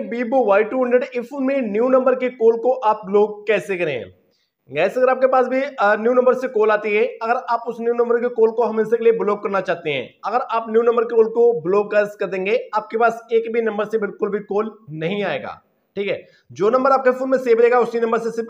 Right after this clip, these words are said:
आपके पास कॉल आएगा। तो अगर आप भी न्यू नंबर के कॉल को ब्लॉक गाइस करना चाहते हैं, कैसे कर सकते हैं, मैं जिसे आपको करके बताऊंगा, उसी में से आप भी अपने फोन में बिल्कुल गाइस कर लीजिएगा। साइड में देखिए फोन मिल जाएगा,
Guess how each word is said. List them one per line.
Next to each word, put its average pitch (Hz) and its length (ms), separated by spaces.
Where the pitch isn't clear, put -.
आपके 202 160
पास 214 280
कॉल 202 140
आएगा। 202 220
तो 214 60
अगर 240 280
आप 208 100
भी 233 120
न्यू 226 160
नंबर 226 240
के 226 120
कॉल 220 200
को 220 120
ब्लॉक 202 260
गाइस 208 220
करना 202 180
चाहते 190 300
हैं, 190 220
कैसे 202 260
कर 262 120
सकते 226 280
हैं, 202 340
मैं 208 160
जिसे 220 160
आपको 247 180
करके 226 300
बताऊंगा, 233 280
उसी 269 180
में 233 100
से 226 220
आप 202 100
भी 220 80
अपने 226 180
फोन 226 180
में 226 100
बिल्कुल 220 280
गाइस 214 360
कर 202 100
लीजिएगा। 156 420
साइड 180 160
में 233 100
देखिए 254 160
फोन 240 220
मिल 247 120
जाएगा, 220 240